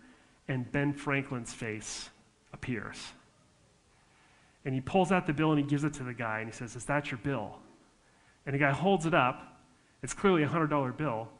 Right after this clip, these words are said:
and his name is still signed on it. And he says, "Thanks for participating." He goes back and he takes a seat.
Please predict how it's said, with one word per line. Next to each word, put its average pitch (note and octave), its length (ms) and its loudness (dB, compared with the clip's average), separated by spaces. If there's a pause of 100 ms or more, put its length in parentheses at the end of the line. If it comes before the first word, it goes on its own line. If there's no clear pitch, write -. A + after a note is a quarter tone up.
(520)
and D3 180 4
his C3 240 0
name C3+ 300 2
is A#2 100 -8
still A2+ 400 -6 (260)
signed A#2 540 -2 (160)
on G#2+ 200 -4
it. G2+ 60 -8
And C3 80 -14 (520)
he C3+ 100 -2
says, A#2+ 280 -6 (120)
"Thanks C3+ 420 -4
for B2+ 100 -10
participating." A#2+ 600 -8
He A#2 80 -6
goes A#2 180 -8
back A2+ 240 -6
and A#2+ 100 -12
he - 40 -18
takes - 240 -12
a - 40 -16
seat. - 280 -14